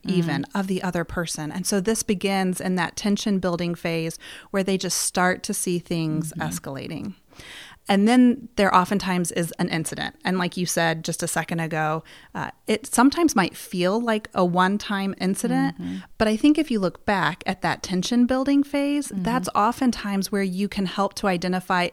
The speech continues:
Speaker 1: is this a one-time incident?
Speaker 2: Right.
Speaker 1: Or is there a pattern of buildup that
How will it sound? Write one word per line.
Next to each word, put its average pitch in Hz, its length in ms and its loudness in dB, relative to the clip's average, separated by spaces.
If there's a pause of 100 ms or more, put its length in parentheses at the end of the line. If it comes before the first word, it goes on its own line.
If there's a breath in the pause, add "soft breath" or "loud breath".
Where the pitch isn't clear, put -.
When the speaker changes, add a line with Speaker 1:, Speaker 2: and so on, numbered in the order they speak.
(120)
Speaker 1:
is 269 220 0
this 285 200 0
a 214 80 4
one-time 170 480 0
incident? 156 520 -2
Speaker 2:
Right. 156 260 -4 (280)
Speaker 1:
Or 175 580 6 (340 loud breath)
is 190 180 2
there 196 200 4
a 180 80 4
pattern 196 600 -2
of 190 240 -4
buildup 170 580 0
that 185 160 0